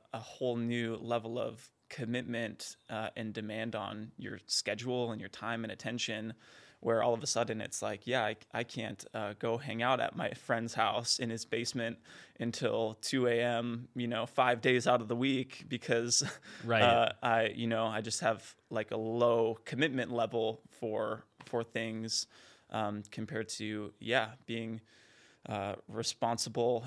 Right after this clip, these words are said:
Speaker 1: in my relationship with my wife, uh, and loving her well to the best of my ability and trying to raise kids, uh, in a God-honoring and life-giving way."
Speaker 2: Yeah.
Speaker 1: Um, like, that just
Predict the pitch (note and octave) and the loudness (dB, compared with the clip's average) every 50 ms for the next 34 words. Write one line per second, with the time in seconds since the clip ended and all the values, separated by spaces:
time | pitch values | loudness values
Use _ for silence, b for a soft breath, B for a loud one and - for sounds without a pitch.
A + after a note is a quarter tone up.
0 | - - A#2 A#2 A#2 - - - A#2 A#2 B2+ B2 B2+ B2+ - - C3 - - C#3 | -4 -2 -2 0 0 0 0 0 0 0 2 2 2 2 2 0 0 2 0 0
1 | B2 - - F#3 - - - - C3 B2+ A#2+ A#2+ A#2+ A#2+ B2+ B2+ C3 C#3+ E3 F3 | 0 0 -2 -4 -4 -4 -6 -2 2 4 4 6 6 8 8 8 8 8 6 2
2 | - - - - - - - - A#2+ A2 G#2+ G#2 E2 - - A#2+ A#2 A2+ A2 G#2+ | -6 -14 -18 -16 -14 -10 -6 -2 0 0 0 0 -2 -2 -4 -6 -6 -6 -6 -8
3 | - - - A2 A2+ A#2 A#2+ - - A#2+ A#2+ A#2 A#2+ - - B2+ B2 B2+ B2+ A#2+ | -10 -12 -8 -2 0 0 0 0 -2 -4 -4 -6 -6 -4 -2 0 0 0 2 4
4 | A#2+ A#2+ B2 B2+ - - A#2+ G#2 A#2 G#2 A#2 C3 - - B2+ A2+ A2+ G#2+ G#2+ G2 | 4 4 4 2 0 -2 -8 -6 -2 -2 0 0 0 -2 -2 -2 -4 -4 -4 -4
5 | A#2 A2+ A#2 A#2+ B2 B2 A#2+ A#2+ A#2+ B2 B2+ B B B B B B B - G#2+ | -2 -2 -2 -2 -2 -4 -4 -4 -6 -6 -8 B B B B B B B -8 -8
6 | G#2+ G#2 G#2 G#2+ G2+ - - - G#2+ G#2+ A2+ G#2 - - G#2+ G#2+ G#2 G#2+ G#2+ - | -6 -6 -8 -8 -8 -8 -6 -6 -6 -6 -4 -4 -4 -4 -4 -4 -6 -6 -8 -10
7 | - - G2+ G#2+ A#2 A#2 A2+ A2+ A2+ - - - - _ _ - - - A#2 A#2+ | -14 -12 -6 -2 -2 0 0 0 -2 -2 -2 -2 -4 _ _ -14 -6 -2 -2 0
8 | B2 B2 C3 C3 - - - - - G2 G2+ F2+ E2+ F2 - - - A2 G#2+ G#2+ | 0 -2 -2 0 0 0 -2 -2 -4 -4 -2 -2 -4 -6 -8 -10 -10 -10 -10 -8
9 | G#2 - A2 G#2 A2 G2 G2+ A2 G2+ A2 G#2+ A2+ A2+ G#2+ A#2 A2 G#2 G2+ G2 G2+ | -6 -4 -2 -2 -2 -4 -4 -6 -6 -6 -6 -6 -6 -6 -6 -8 -8 -8 -8 -6
10 | G#2+ A2 A2 A2+ A2 - - A#2+ A2 A2+ G#2+ G#2+ G#2+ A2+ G#2+ A2 A#2+ C#3+ E3+ _ | -2 -2 -2 -2 -2 -4 -4 -4 -4 -4 -6 -6 -6 -4 -4 -4 -4 -4 -8 _
11 | B B B G#2 G2 F#2 F#2 F2 F2+ F2+ - - A#2 A2 G#2+ G#2 G#2+ G#2+ G#2+ A2 | B B B -6 -4 -4 -4 -6 -8 -8 -4 -2 0 0 0 -2 -4 -6 -8 -8
12 | B2+ C3 - _ _ _ _ _ _ _ _ _ - - A#2 A2 - A#2+ B2 B2 | -12 -16 -20 _ _ _ _ _ _ _ _ _ -8 -6 -6 0 2 2 2 2
13 | - A#2+ A2 - - - | 2 -4 -4 -4 -6 -8